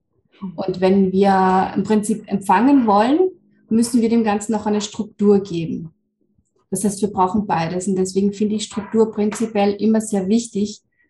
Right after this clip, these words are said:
Speaker 2: ähm, weil ohne Struktur habe ich keine Ahnung, welche Ziele ich erreichen möchte,
Speaker 1: Hm.
Speaker 2: wenn ich dem keine Struktur gebe.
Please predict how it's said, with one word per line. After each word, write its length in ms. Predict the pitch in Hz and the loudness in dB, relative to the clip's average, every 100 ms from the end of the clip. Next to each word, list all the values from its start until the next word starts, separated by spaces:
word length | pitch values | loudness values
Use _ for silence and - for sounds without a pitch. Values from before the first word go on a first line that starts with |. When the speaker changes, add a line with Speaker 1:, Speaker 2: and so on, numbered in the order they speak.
| _ | _
Speaker 2:
ähm, 600 | 185 185 185 185 196 - _ | -2 0 2 0 -4 -8 _
weil 220 | - 190 - | -4 -2 0
ohne 180 | 208 | 0
Struktur 640 | 214 - 208 - 208 214 202 | -2 -4 -6 0 2 2 2
habe 180 | 190 190 | -2 -2
ich 120 | - | -4
keine 260 | 202 202 | -2 0
Ahnung, 280 | 175 180 196 | -2 -2 -2
welche 240 | 185 - 196 | -4 -6 -6
Ziele 280 | 208 190 190 | -2 0 0
ich 100 | 190 | -2
erreichen 440 | 185 175 - 175 | -6 -8 -8 -6
möchte, 340 | 135 - - - _ _ _ _ _ _ | -8 -10 -20 -20 _ _ _ _ _ _
Speaker 1:
Hm. 200 | 190 - - | -12 -12 -14
Speaker 2:
wenn 100 | 175 | -14
ich 120 | 170 | -4
dem 180 | 185 190 | -2 0
keine 220 | 196 185 | 0 -2
Struktur 440 | - 190 - 180 | -4 -10 -10 -8
gebe. 220 | 165 170 | -8 -12